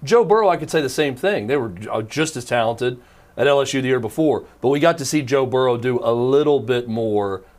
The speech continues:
off script. He could take off and run and get something when needed also. Not that he's gonna be asked to run, but by the very nature of the N F L and how they're trying to affect the quarterback,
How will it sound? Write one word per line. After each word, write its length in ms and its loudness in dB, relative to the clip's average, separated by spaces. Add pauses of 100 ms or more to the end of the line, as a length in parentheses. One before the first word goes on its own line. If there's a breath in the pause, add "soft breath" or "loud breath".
(120)
off 240 0
script. 460 -4
He 100 -4
could 180 -6
take 260 -2
off 240 2
and 180 -6
run 460 -2 (300 soft breath)
and 180 -6
get 160 -2
something 380 -4
when 140 -4
needed 240 -2
also. 640 0 (220 loud breath)
Not 260 0
that 120 0
he's 180 -2
gonna 120 0
be 200 -4
asked 380 0
to 80 2
run, 480 0 (420 soft breath)
but 400 0 (340)
by 240 2
the 100 0
very 400 2
nature 560 0
of 200 -2
the 160 0
N 80 4
F 180 0
L 400 2 (100)
and 140 -6
how 160 4
they're 120 2
trying 260 0
to 60 2
affect 320 0
the 60 -10
quarterback, 640 0